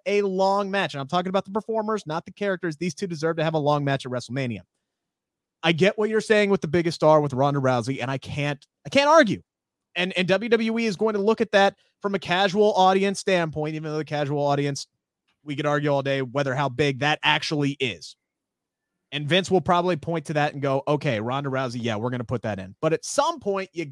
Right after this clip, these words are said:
gotta throw your, your hardcore audience a bone here.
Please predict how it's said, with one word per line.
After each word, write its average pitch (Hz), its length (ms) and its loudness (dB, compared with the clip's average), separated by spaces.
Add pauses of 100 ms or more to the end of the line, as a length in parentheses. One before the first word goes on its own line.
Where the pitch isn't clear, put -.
gotta 220 300 -4
throw 165 380 2
your, 143 300 0 (100)
your 131 180 -2
hardcore 156 560 4
audience 135 600 0 (440)
a 143 80 -2
bone 160 380 0
here. 120 240 -10